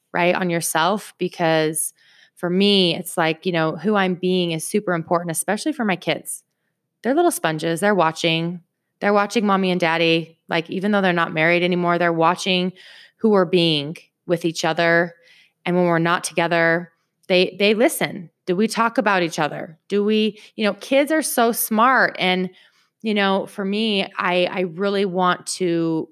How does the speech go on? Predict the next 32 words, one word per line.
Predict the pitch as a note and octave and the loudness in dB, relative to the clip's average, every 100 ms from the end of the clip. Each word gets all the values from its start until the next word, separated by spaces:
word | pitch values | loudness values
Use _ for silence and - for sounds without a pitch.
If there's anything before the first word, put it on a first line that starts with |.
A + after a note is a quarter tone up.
| - | -10
you | F3+ | -6
know, | E3 D#3 | -4 -2
I, | F#3 E3+ - _ _ - | -2 -4 -6 _ _ -8
when | E3+ E3+ | -6 -4
I | E3 | -4
had | E3+ | -6
talked | E3 E3+ - | -4 -4 -4
to | F3 | -4
my | D#3 | 0
ex, | F3+ G#3+ G#3 - | 2 0 -2 -8
I | |
said, | D#3+ E3+ | -12 -6
"You | F3+ | -2
know, | |
I | F3+ | 0
really | F#3+ F#3+ G3 | 2 2 2
want | F3+ | 0
to | F3 | -2
co-parent | E3+ - F#3+ F3+ | -4 -2 0 0
in | E3+ | 0
a | D#3+ | 2
way | F3 F3 | 4 2
with | F3+ F#3 | 0 0
you | G#3+ | 2
where | G#3+ F3 D#3+ D#3+ - - - - _ | 4 4 2 0 -4 -18 -20 -20 _
our | F#3+ A#3 A3 | 0 2 0
kids | - F#3+ A#3 E3 E3 | 0 2 4 2 0
feel | - G3 F#3+ | -2 0 2
love | F3 F#3+ | 2 2
on | F3+ E3+ | 0 -2
both | E3+ E3 | -4 -4
ends. | D3 F#3 - F3+ - | -4 -4 -4 -8 -14